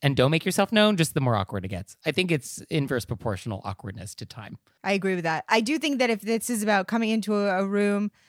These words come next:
Speaker 2: you can, like, wave at people and then wait until there's a lull in the conversation and then be like, "Hey."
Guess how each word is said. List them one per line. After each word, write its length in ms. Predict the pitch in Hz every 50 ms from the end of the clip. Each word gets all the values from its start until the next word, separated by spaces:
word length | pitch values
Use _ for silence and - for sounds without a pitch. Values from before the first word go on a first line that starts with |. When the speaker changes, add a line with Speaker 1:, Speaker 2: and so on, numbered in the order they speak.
| _ _ _ _ _ _ -
Speaker 2:
you 120 | 208 226 220
can, 180 | 226 233 226
like, 180 | 226 214 202 180
wave 300 | 196 196 208 208 214 220
at 120 | 269 233
people 280 | - 302 277 311 330 311
and 180 | 294 262 233
then 300 | 226 214 214 214 208 202
wait 320 | 185 214 220 214 220 220 - -
until 800 | - 220 220 220 - - 214 233 208 202 202 202 202 202 208 - _ _ -
there's 200 | 202 208 208 196
a 60 | 208
lull 380 | 202 208 202 196 190 190 196 208
in 100 | 214 220
the 80 | 208 190
conversation 880 | - - 196 196 190 190 180 - 208 196 208 208 - 262 269 277 277
and 220 | - - 196 208 202
then 140 | 196 202
be 100 | 196 208
like, 160 | 202 208 214 -
"Hey." 600 | 392 480 466 440 415 359 302 247 214 190 175 165